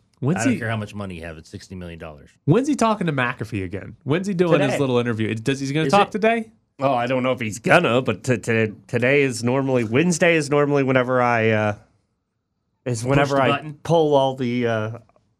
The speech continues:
Speaker 3: audio from him talking to McAfee.
Speaker 1: 'Cause I just need McAfee asking him the dumbest questions about that dumb
Speaker 2: I
Speaker 1: dark
Speaker 2: just
Speaker 1: room.
Speaker 2: want the darkness.
Speaker 1: Yeah.
Speaker 2: I don't really care where he's <laughs> going. You know, I mean, to, to hell with football.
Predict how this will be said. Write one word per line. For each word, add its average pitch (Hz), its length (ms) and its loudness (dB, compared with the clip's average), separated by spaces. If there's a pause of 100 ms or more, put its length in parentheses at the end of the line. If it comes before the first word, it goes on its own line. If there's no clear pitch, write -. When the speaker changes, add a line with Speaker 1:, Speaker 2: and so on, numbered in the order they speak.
(140)
Speaker 3:
audio 120 480 0
from 110 240 -8
him 113 320 -6
talking 117 440 -4
to 107 60 -8
McAfee. 110 500 -8 (880)
Speaker 1:
'Cause 117 120 0
I 156 140 0
just 160 180 -6
need 123 220 -2
McAfee 113 480 -4
asking 98 400 -8
him 92 400 -8
the 107 80 -2
dumbest 107 480 -2
questions 95 420 -6
about 92 280 -10
that 95 200 -6
dumb 95 220 -6
Speaker 2:
I 113 60 -6
Speaker 1:
dark - 120 -2
Speaker 2:
just - 140 -8
Speaker 1:
room. 135 120 -6
Speaker 2:
want 104 160 -8 (440)
the 107 100 -10
darkness. 110 560 -12
Speaker 1:
Yeah. 95 280 -6
Speaker 2:
I 117 40 -8
don't 120 120 -8
really 104 140 -8
care 127 220 -10
where 101 140 -10
he's - 140 -16
<laughs> - 100 -18
going. 156 240 -8 (720)
You 135 120 -2
know, 147 260 -2 (380)
I 135 100 -6
mean, 131 220 -6
to, 117 180 -8 (180)
to - 200 -10
hell 139 180 -8
with 120 120 -10
football. 165 500 -8